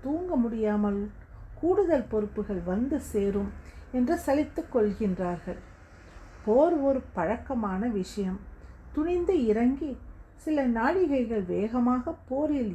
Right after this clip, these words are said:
ஈடுபட்டால் வெற்றி அல்லது வீர மர-, மரணம் என்று தெரிந்துவிடும். பிறகு வெற்றிக்கு ஏற்-, ஏற்றபடியோ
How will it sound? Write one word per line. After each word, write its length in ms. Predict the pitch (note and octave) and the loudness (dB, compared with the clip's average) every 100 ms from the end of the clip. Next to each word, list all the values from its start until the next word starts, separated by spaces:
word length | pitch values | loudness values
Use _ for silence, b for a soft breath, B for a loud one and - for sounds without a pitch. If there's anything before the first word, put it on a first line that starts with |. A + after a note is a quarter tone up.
| E3 | -2
ஈடுபட்டால் 720 | G3+ A#3+ A#3 G#3 - C#4 G3+ - b b - | -2 -2 -4 -4 -4 -2 -4 -10 b b 0
வெற்றி 480 | B3 C4 - F#4 | 2 2 2 4
அல்லது 380 | E4 B3+ C4+ D#4 | 4 4 2 2
வீர 260 | A#3+ B3+ C4+ | 2 2 4
மர-, 260 | A#3 G#3 | 4 2
மரணம் 520 | G3 G3+ G#3 G3+ G3+ - - | 0 0 0 0 -2 -6 -4
என்று 300 | C4 B3 - | -2 -2 0
தெரிந்துவிடும். 680 | A3+ A3 A3+ G3+ F3 E3+ - - b b b - | 2 2 2 0 0 -4 -8 -18 b b b -4
பிறகு 320 | C#4+ C4 B3 | -2 0 2
வெற்றிக்கு 680 | A#3+ C4+ F#4+ F#4 D4+ A3 F3 | 2 0 -2 -4 -4 -2 0
ஏற்-, 280 | G#3 C4+ - - - - - - - - | 0 0 -4 -20 -20 -20 -20 -20 -18 -8
ஏற்றபடியோ 880 | G3+ B3+ - D4 A3 F#3 F3+ E3 A3 | 0 2 2 -4 -2 -2 0 0 -2